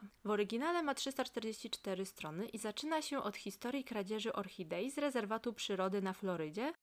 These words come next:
po której dziennikarka Susan Orlean nawiązuje kontakt z jednym ze złodziei, Johnem LaRoche'em, ponieważ chce napisać na ten temat artykuł.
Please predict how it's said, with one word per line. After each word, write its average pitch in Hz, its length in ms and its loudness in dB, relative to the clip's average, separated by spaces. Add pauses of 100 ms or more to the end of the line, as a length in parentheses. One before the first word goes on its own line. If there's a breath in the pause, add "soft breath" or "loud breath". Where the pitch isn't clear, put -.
po 339 100 2
której 302 340 4
dziennikarka 208 640 4
Susan 185 380 0
Orlean 175 360 -2 (320)
nawiązuje 285 560 4
kontakt 226 460 4
z 185 80 -2
jednym 202 420 4
ze 180 140 2
złodziei, 220 540 0
Johnem 202 260 4
LaRoche'em, 160 420 0 (420)
ponieważ 302 340 4
chce 226 360 4
napisać 196 440 0
na 170 100 -2
ten 160 140 -8
temat - 300 -2
artykuł. - 400 -4